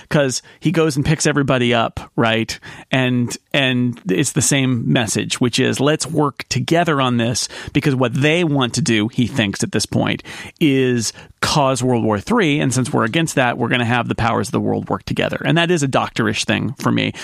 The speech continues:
Plus, he is sort of testing what the powers of these aliens are, who he obviously doesn't recognize because he never refers to them as anything but the monks.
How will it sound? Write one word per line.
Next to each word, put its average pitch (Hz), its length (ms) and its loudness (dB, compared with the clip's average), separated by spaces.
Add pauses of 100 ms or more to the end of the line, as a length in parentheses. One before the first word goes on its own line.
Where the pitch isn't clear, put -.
(160)
Plus, 185 300 0 (220)
he 185 160 2
is 160 100 0
sort 160 200 2
of 135 100 -4
testing 117 600 0 (280)
what 131 420 2
the 131 140 0
powers 127 500 0
of 117 80 0
these 110 180 2
aliens 123 540 0
are, 95 440 0
who 127 140 2
he 117 200 0
obviously 110 500 -2
doesn't 117 400 -2
recognize 110 800 -2
because - 340 -2
he 127 280 -2
never 113 280 0
refers 107 380 -2
to - 80 -6
them 104 160 0
as 104 80 -4
anything 107 380 -2
but 113 120 -4
the - 60 -2
monks. 117 500 -2